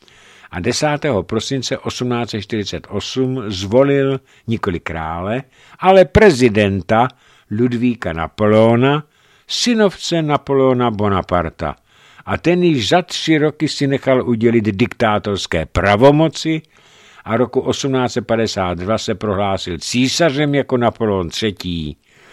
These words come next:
a skončila republika. Na skutečnou svobodu si tak Francie ještě musela dlouho počkat. A teď se podívejme do Německa. I tam začala v Bádensku v březnu osmnáct set čtyřicet osm takzvaná březnová revoluce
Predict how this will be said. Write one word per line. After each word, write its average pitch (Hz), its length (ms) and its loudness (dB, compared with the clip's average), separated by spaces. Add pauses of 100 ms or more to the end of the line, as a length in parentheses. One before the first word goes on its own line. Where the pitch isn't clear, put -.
(160)
a 190 180 0
skončila 117 840 0
republika. 78 720 -4 (1040)
Na 101 100 -4
skutečnou 190 540 0
svobodu 147 420 -2
si 139 180 -8
tak 120 180 -4
Francie 110 520 -2
ještě 101 320 0
musela 87 440 -2 (140)
dlouho 82 500 -2
počkat. - 500 -10 (360)
A - 60 -16
teď 101 140 -6
se 147 100 -2
podívejme 156 380 0
do 165 100 2
Německa. 151 580 -4 (840)
I 123 100 -4
tam 180 260 0
začala 131 420 0
v 110 80 -2
Bádensku 104 840 0
v 113 40 -4
březnu 107 420 -4
osmnáct 113 380 -6
set 117 100 -4
čtyřicet 110 380 -6
osm 98 440 -6
takzvaná 104 520 -2
březnová 98 720 -4
revoluce 92 680 -6